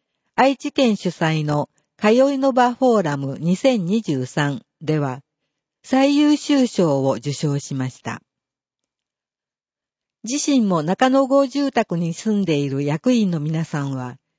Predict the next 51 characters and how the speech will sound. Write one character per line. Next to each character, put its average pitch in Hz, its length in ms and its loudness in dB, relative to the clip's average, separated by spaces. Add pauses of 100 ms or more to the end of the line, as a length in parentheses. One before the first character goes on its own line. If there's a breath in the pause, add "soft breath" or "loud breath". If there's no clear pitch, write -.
(200)
若 233 300 2
い 302 100 0
世 240 160 0
代 185 240 0
と 156 160 -2
共 202 320 2
同 190 220 2
し - 180 -10
て、 160 240 0 (680)
共 254 280 4
同 226 300 2
は 208 260 2 (160)
協 254 320 4
力 240 320 2
の 220 160 2
協 202 380 0
に 139 340 -6
働 175 520 -4
く。 - 260 -2 (1120)
共 262 260 4
同 240 240 2
し - 160 -16
て 185 320 0
音 269 220 2
楽 285 240 0
イ 285 100 2
ベ 254 180 4
ン 202 80 -2
ト 156 220 -2
を 147 60 -4
開 175 220 0
催 170 300 0
し - 120 -12
た 170 120 0
り、 139 260 -8 (760)
地 285 220 2
域 294 180 0
食 277 300 0
堂 160 180 4
立 185 200 -2
ち 254 180 2
上 254 100 4
げ 254 120 2
の 247 160 2
準 247 260 0
備 175 180 0
を 151 80 0
し - 120 -12
た 165 100 -2
り 127 140 -12
と、 131 280 -6